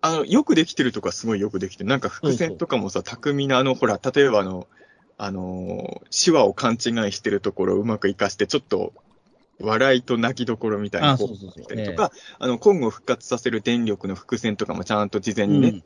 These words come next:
Speaker 1: あのー、ラスベガス一週間分の電気みたいな伏線も張ってたりとか、
Speaker 2: ええ。
Speaker 1: あの、丁寧にやってるとこはすごい丁寧に。
Speaker 2: 丁寧だし、まあ、
Speaker 1: いや。
Speaker 2: ドラマパートもそこそこ長いですしね。
Speaker 1: うん。あ、そう、別にさ、言うほど怪獣だけ見せてる映画じゃないよね。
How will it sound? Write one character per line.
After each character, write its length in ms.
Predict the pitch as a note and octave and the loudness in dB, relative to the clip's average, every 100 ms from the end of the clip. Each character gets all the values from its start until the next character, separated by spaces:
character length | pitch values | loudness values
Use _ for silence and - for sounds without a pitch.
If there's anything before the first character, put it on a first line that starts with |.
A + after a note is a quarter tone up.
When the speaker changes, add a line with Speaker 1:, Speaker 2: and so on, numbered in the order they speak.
| _ | _
Speaker 1:
あ 140 | - F#2 | -6 -4
の 500 | F2+ - - - - | -4 -6 -10 -12 -6
ー、 60 | G2+ | -4
ラ 80 | |
ス 140 | G2+ A2+ | -2 0
ベ 80 | G2 | 0
ガ 100 | F#2 | 0
ス 140 | - | -4
一 60 | F#2 | -4
週 200 | - G2+ | -2 0
間 180 | F2 | -2
分 120 | F#2 E2 | -4 -8
の 80 | |
電 180 | F#2 F#2+ | -6 -6
気 100 | F2+ | -6
み 80 | D2+ | -8
た 100 | - | -8
い 40 | |
な 60 | D2 | -8
伏 200 | - - | -12 -10
線 180 | - F2+ | -6 -6
も 80 | - | -8
張 100 | - | -10
っ 20 | |
て 160 | B2 A#2 | -2 0
た 80 | G#2 | 0
り 140 | E2+ | -4
と 40 | - | -6
か、 220 | D3 A2 | -2 -2
Speaker 2:
え 40 | - - | -4 -14
え。 20 | - | -6
Speaker 1:
あ 80 | A#2 | -2
の、 100 | A2 | 0
丁 220 | D4+ G4+ | 4 6
寧 160 | B3+ B2 | 6 6
に 60 | |
や 80 | A2+ | 4
っ 40 | |
て 80 | - | 2
る 80 | A2+ | -2
と 120 | G#2 | 0
こ 80 | F#2+ | -2
は 40 | |
す 160 | - - | -2 2
ご 80 | F#3+ | 2
い 60 | |
丁 240 | D3 A#2+ G#2+ | 4 2 2
寧 140 | F#2+ | -2
に。 120 | G2 | -6
Speaker 2:
丁 160 | B3 F3+ | -2 2
寧 140 | D4 | 4
だ 100 | A2 | 2
し、 240 | G2+ A2 A2 | 0 -4 -2
ま 100 | G3 | 4
あ、 40 | G3+ | 4
Speaker 1:
い 20 | |
や。 60 | C#3+ | 8
Speaker 2:
ド 60 | |
ラ 100 | B3 | 8
マ 80 | D#4 | 8
パ 140 | D#4 E4 | 4 0
ー 40 | |
ト 80 | G3 | 0
も 80 | A#2+ | -2
そ 140 | - | -4
こ 100 | F3 | -2
そ 80 | B3 | -2
こ 120 | C3+ | -2
長 260 | G#2 A2 D3 | -4 -2 2
い 120 | E3 | 2
で 100 | G2+ F2+ | 0 -10
す 120 | E2+ | -14
し 140 | - | -12
ね。 240 | F#2 A2 A2 | -10 -8 2
Speaker 1:
う 60 | |
ん。 520 | A2+ G#2 F#2+ F2 D2+ - - - - | 2 2 -2 -6 -12 -16 -20 -12 0
あ、 220 | C#3+ - - | 0 0 2
そ 140 | - | 2
う、 40 | - - | 2 -2
別 240 | D3 A#3+ | 0 0
に 100 | D4 | 0
さ、 120 | - | 4
言 240 | B2+ D3+ A#3+ | 4 4 -2
う 0 | |
ほ 120 | C#4+ | -2
ど 120 | C4+ | -4
怪 240 | - G3 G#3+ | -2 0 0
獣 180 | F#3+ G#3+ | 0 0
だ 120 | G#3+ | 2
け 100 | G3+ | 2
見 140 | F#3+ | 2
せ 120 | F#3+ G3 | 4 4
て 120 | B2+ | 4
る 100 | E2+ | 4
映 80 | G#2+ | 2
画 120 | G2+ | 0
じ 80 | B1 | -4
ゃ 40 | |
な 140 | F#2 | -2
い 60 | G2+ | -4
よ 80 | - | -6
ね。 180 | - | -14